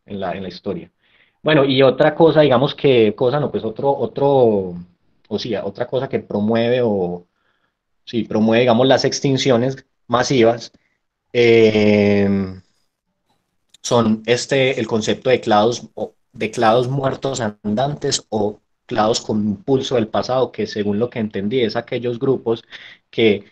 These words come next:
si bien que tenían una diversificación muy grande,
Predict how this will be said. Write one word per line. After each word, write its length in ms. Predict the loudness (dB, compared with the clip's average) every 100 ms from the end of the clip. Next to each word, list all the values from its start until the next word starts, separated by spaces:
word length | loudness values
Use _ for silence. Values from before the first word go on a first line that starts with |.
| _ _ _ _ -10
si 180 | 0
bien 200 | 2 2
que 160 | 0 -2
tenían 260 | 0 0 2
una 140 | 2
diversificación 760 | 4 2 2 -8 -6 -6 -4 -4
muy 160 | -4
grande, 500 | -2 -2 -2 -8 -12